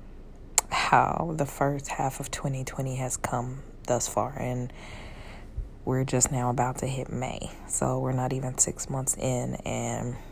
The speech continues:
I'll never forget the way that life has completely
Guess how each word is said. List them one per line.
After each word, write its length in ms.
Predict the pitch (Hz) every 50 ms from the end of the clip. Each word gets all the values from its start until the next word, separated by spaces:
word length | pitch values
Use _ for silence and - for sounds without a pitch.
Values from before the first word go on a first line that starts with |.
| - - - - - - - - - - - - -
I'll 120 | - 151 147
never 240 | 143 143 135 147
forget 580 | 151 - - - 139 156 - 131 131 135 135 - - - - - - - - - - - - - - - - - - - - - - - - - - - - - - - - - - - - - - 175
the 140 | 160 147
way 340 | 135 131 135 131 127 127 127
that 520 | 127 131 127 127 127 127 123 - - - - - - - - - - - - - - - - -
life 260 | 151 139 131 131 135
has 140 | - 147 135
completely 800 | - - - 131 135 - 135 135 139 139 143 131 127 131 135